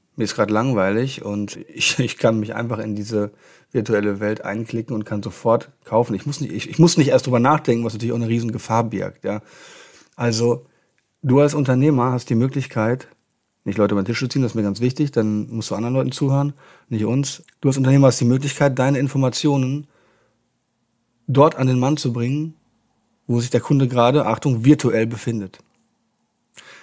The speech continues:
Und das ist doch mal etwas, wenn man das verstanden hat, wenn man das zu greifen weiß, was dich wahnsinnig nach vorne bringen kann. Das ist absoluter Wahnsinn. Ja. Das heißt, wenn du weißt, dass die Leute im Raum Frankfurt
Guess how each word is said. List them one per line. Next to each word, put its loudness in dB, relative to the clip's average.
Und -2
das 2
ist -4
doch 2
mal -2
etwas, -4
wenn -2
man 0
das -4
verstanden 0
hat, -4
wenn -6
man -4
das -10
zu -8
greifen 0
weiß, 0
was -4
dich -10
wahnsinnig 0
nach -8
vorne -6
bringen -14
kann. -18
Das -14
ist -20
absoluter -10
Wahnsinn. -12
Ja. -12
Das -10
heißt, 2
wenn -2
du 0
weißt, 2
dass -2
die -6
Leute -2
im -2
Raum 0
Frankfurt 4